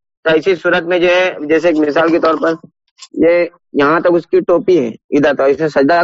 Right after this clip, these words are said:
کر لیا تو سجدہ نہیں ہوگا۔ پیشانی کا کم سے کم بعض حصہ جو ہے اس کے اندر لگنا چاہیے زمین پر، اگر نہیں لگا تو نماز نہیں ہوگی۔ اب کتنی چیزیں زمین پر لگنا چاہیے؟ تو پیشانی کا زمین پر لگنا چاہیے، پیشانی اور ناک جو ہے ساتھ میں رکھے،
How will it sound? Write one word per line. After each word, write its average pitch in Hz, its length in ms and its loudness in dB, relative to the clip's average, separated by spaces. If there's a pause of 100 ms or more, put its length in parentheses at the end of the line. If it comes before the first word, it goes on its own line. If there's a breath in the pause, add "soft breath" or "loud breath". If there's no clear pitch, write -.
کر 165 80 0
لیا 131 240 2 (480)
تو - 60 0
سجدہ 151 300 0
نہیں 151 160 2
ہوگا۔ 113 280 0 (460)
پیشانی 175 480 2
کا 202 100 0
کم 190 240 0
سے 190 100 0
کم 190 160 2
بعض 180 360 0
حصہ 190 300 -2
جو 165 180 2
ہے 190 200 0 (580)
اس 139 120 -6
کے 175 100 -2
اندر 175 180 2
لگنا 156 320 0
چاہیے 123 320 0 (920)
زمین 147 320 0
پر، 120 160 -4 (320)
اگر 147 100 0
نہیں 165 180 2
لگا 165 240 2
تو 165 120 0
نماز 143 300 0
نہیں 139 140 -4
ہوگی۔ 104 240 -8 (360)
اب 143 160 -2
کتنی 202 360 0
چیزیں 214 260 0
زمین 202 300 0
پر 208 80 0
لگنا 196 300 0
چاہیے؟ 196 480 0 (460)
تو 170 80 -2
پیشانی 180 480 0
کا 196 100 0
زمین 185 300 0
پر 190 80 0
لگنا 190 280 0
چاہیے، 185 520 0
پیشانی 185 420 0
اور 190 100 2
ناک 175 360 0
جو 185 80 2
ہے 180 100 2
ساتھ 160 300 -2
میں 160 100 0
رکھے، - 280 -4